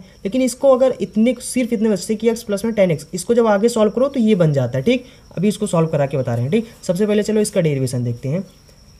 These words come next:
यहाँ पर होता है, अ, sec x dx, ठीक।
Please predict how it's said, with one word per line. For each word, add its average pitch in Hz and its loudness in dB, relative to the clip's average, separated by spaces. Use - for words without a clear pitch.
यहाँ 180 0
पर 208 0
होता 185 0
है, 208 2
अ, - -4
sec 208 -2
x 190 0
dx, 131 0
ठीक। 247 0